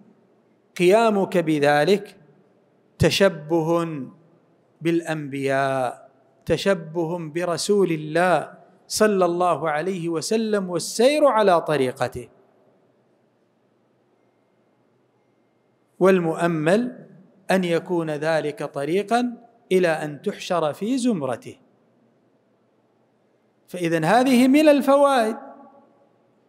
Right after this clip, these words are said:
أما على من وقع عليه الأمر بالمعروف والنهي عن المنكر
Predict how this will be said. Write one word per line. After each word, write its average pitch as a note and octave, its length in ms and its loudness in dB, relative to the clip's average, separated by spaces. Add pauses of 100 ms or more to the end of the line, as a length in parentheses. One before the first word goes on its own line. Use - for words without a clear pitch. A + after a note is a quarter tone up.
(640)
أما D4+ 340 4
على B3+ 360 4
من A3 200 2
وقع C#4 320 4
عليه A#3 800 2
الأمر B3+ 460 4
بالمعروف G#3 760 0
والنهي B3+ 460 2
عن B3+ 200 2
المنكر F#3+ 600 0